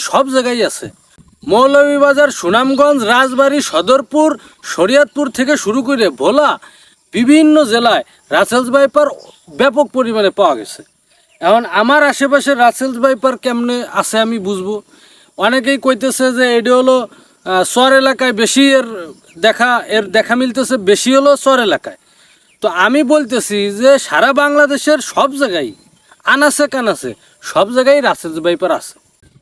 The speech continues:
এইটা এই জন্যই বলছি, কারণ হচ্ছে রাসেলস ভাইপার কামড় দিলে মানুষ দ্রুত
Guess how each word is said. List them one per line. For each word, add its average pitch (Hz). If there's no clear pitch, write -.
এইটা 240
এই 311
জন্যই 311
বলছি, 240
কারণ 233
হচ্ছে 254
রাসেলস 208
ভাইপার 269
কামড় 247
দিলে 254
মানুষ 254
দ্রুত 262